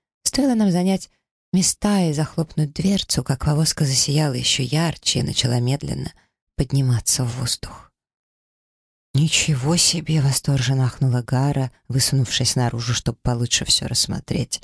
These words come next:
Девушка едва не рухнула, когда наше средство передвижения резко дернулось и с бешеной скоростью понеслось вперед,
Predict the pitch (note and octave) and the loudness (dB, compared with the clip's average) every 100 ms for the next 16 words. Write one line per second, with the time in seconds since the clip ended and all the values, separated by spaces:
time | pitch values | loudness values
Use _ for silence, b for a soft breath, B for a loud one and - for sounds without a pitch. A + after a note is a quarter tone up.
0 | b b _ _ _ _ _ _ _ _ | b b _ _ _ _ _ _ _ _
1 | _ D3+ F#3+ A#3+ - - G#3+ G#3+ A3 G#3+ | _ -2 0 2 0 0 2 4 4 4
2 | G3+ - C#3+ C3 B2+ C#3 C#3 D3 D3 C3 | 0 -4 -2 -2 0 -2 0 2 2 0
3 | - D3 - - B2+ C3 B2 A#2+ A#2+ A#2 | -2 -2 -2 -4 -2 -2 0 0 0 0
4 | C3+ A#2 - - A#2+ - G#2+ - B2 A#2+ | 0 -2 -2 -2 -2 0 0 0 0 0
5 | A2+ A2+ A2 - G#2 G2+ - A#2 A2+ - | -2 0 0 0 0 -2 -4 -2 -2 -2
6 | - - G#2+ G#2 G2+ G#2 - - B2 C3 | -4 -2 0 0 0 0 -2 -4 -2 -4
7 | - | -6